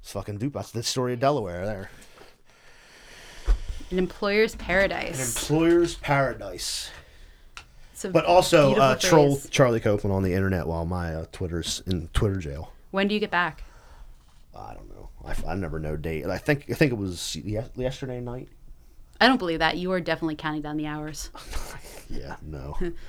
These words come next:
Speaker 2: <laughs>
Speaker 1: I'm like, "Come on. I
Speaker 2: Exactly.
Speaker 1: gotta
Speaker 2: It's constantly refreshing.
Speaker 1: I, I gotta be H Bomber Guy's reply guy." See, I know how to drop little shit in there.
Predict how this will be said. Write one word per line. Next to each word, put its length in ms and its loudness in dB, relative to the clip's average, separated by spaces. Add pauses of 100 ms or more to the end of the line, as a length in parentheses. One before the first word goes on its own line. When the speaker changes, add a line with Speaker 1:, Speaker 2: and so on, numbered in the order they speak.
(120)
Speaker 2:
<laughs> 440 -12
Speaker 1:
I'm 120 6
like, 180 -8
"Come 320 0
on. 580 2 (100)
I 40 -8 (100)
Speaker 2:
Exactly. 420 4
Speaker 1:
gotta 220 8 (580)
Speaker 2:
It's 120 -14
constantly 540 4
refreshing. 640 -2
Speaker 1:
I, 200 -6
I 80 -4
gotta 220 0
be 260 0
H 240 4
Bomber 280 6
Guy's 360 6
reply 400 6
guy." 360 4 (3250)
See, 180 0
I 120 4
know 100 4
how 60 4
to 60 4
drop 360 6
little 200 4
shit 380 0
in 120 -8
there. 280 -8